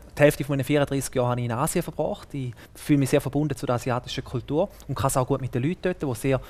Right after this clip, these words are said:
fleissig arbeiten. Südkorea ist ein wirtschaftliches Starkland, sehr technologisch fortgeschritten.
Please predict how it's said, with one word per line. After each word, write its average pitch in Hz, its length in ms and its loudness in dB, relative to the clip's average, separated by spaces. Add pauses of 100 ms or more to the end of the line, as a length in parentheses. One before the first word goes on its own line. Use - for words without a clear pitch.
(140)
fleissig - 560 0
arbeiten. 120 340 2 (280)
Südkorea 208 460 4
ist 175 200 0
ein 139 180 2
wirtschaftliches 151 720 -2
Starkland, 180 520 0
sehr - 320 -2
technologisch 135 720 -4
fortgeschritten. - 760 0